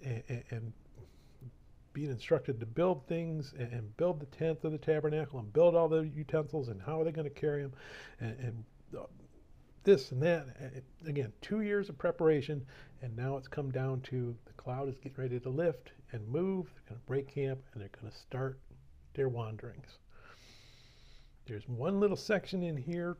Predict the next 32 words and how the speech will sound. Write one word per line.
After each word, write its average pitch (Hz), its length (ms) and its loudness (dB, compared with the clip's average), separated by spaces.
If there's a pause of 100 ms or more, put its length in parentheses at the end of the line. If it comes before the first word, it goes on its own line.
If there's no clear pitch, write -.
(120)
that, 147 180 -4
uh, 139 380 -6
that 135 320 -2
probably 156 300 -2
needs 156 300 -4
to 147 100 -10
be 139 100 -4
called 147 380 0
out. 147 260 2 (760)
We're, 135 100 -2
we're 135 160 -2
gonna 160 180 -2
get 170 200 -4
to 196 120 -2
a 175 40 0
point 160 460 0
where 143 140 0
they 131 100 4
talk 143 320 -8
about 143 260 0
Moses 170 640 -2
talking 170 420 0 (120)
to 147 380 0 (1120)
Hobab, 180 460 4 (240)
the - 100 -6
son 156 280 2
of 135 200 0
Reuel 180 520 0
the 175 100 -2
Midianite, 170 640 -2
Moses' 139 380 -2
father-in-law. 110 720 -2